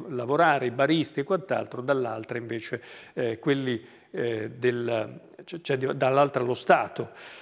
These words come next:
eh, che deve garantire, eh, sicurezza e quant'altro. Quelli di Carriera di nuovo in piazza. Eh, Carriera è il ristoratore Umberto Carriera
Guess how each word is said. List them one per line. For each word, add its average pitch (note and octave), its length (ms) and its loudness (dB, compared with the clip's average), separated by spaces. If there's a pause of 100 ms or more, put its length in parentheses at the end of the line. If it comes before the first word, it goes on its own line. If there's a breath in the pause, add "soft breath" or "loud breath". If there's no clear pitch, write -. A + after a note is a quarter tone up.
(400 loud breath)
eh, A2 300 -2
che C3 140 0
deve C3 220 6
garantire, A#2+ 800 0
eh, B2 220 -8
sicurezza B2 580 -2
e - 20 -14
quant'altro. - 720 -10
Quelli A#3 320 6
di D#3+ 120 2
Carriera C3 600 4
di D3+ 140 0
nuovo C3+ 300 2
in B2 100 0
piazza. - 680 -4
Eh, C3 200 -8
Carriera C3 540 2
è C#3 260 0
il B2 140 2
ristoratore A#2+ 760 2 (220 loud breath)
Umberto C3 580 2
Carriera C3+ 500 2